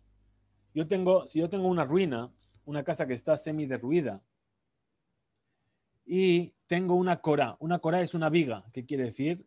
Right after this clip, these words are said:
Es decir, que en el techo, que está semiderruido, vamos a ver aquí, tenemos nuestro esquema,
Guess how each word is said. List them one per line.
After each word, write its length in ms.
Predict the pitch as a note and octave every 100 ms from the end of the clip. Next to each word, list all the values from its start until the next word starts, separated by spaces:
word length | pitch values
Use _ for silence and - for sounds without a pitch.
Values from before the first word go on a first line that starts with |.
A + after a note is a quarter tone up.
| _
Es 100 | C3
decir, 260 | C3 D#3
que 80 | C#3
en 80 | B2+
el 180 | A#2+ A#2
techo, 560 | F#3 F3+ - D#3+ G3+ - _ _ _ _
que 80 | -
está 180 | A2+ C3+
semiderruido, 920 | C3 B2+ B2 A#2 A#2 E3+ F3+ E3 G#3+ _ _ _ _ _
vamos 240 | - F#2+ G2+
a 40 |
ver 100 | G#2+
aquí, 380 | G#2 D#3+ E3+ E3 _ _ _ _ _
tenemos 220 | A2+ A2
nuestro 260 | G#2+ -
esquema, 480 | - - E3+ E3 D#3+